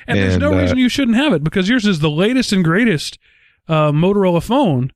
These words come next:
Speaker 1: you know,
Speaker 2: Right.
Speaker 1: as of, what, three months ago. Now they have new stuff, but yours was just a couple of months ago.
Speaker 2: Right, yeah, it's not like it's, uh, we're talking about a two-year-old phone. I know that it, it should be able to, you know, uh,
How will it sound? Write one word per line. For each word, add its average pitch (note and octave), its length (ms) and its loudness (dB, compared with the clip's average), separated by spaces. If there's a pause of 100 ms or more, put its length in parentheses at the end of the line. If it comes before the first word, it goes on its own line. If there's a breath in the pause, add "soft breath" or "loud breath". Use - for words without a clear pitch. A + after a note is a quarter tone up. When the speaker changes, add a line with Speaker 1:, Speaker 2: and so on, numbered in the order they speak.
(420)
Speaker 1:
you E3 160 -2
know, C#3+ 300 0
Speaker 2:
Right. F#3+ 180 2
Speaker 1:
as E3+ 80 0
of, D#3+ 260 0
what, C#3+ 240 -2
three E3+ 220 0
months F3 260 0
ago. B2+ 220 0
Now D3+ 180 0
they C#3 140 0
have C3+ 420 0
new E3+ 160 2
stuff, B2+ 400 -2
but C3 240 -2
yours D#3 380 0
was D#3 460 0
just D3+ 200 -2
a D3+ 60 -6
couple D#3+ 260 -2
of C#3+ 60 0
months B3 180 0
ago. F2+ 320 -8 (380)
Speaker 2:
Right, B2 280 2
yeah, B2 220 2
it's G#2+ 120 -6
not C3+ 140 -2
like A#2 240 -2
it's, - 320 -8
uh, G2+ 240 0
we're G2 100 -2
talking G2+ 320 -4
about F#2+ 140 0
a F2+ 40 -2
two-year-old F#2 480 -2
phone. A#2 280 0
I F#2 80 2
know G#2 300 2
that F#2 120 0
it, F2+ 180 -2
it F#2+ 300 -2
should G2 280 -2
be G2 140 0
able F#2+ 200 0
to, F2+ 220 0
you F2 180 -2
know, E2+ 240 -2 (600 loud breath)
uh, F2 320 0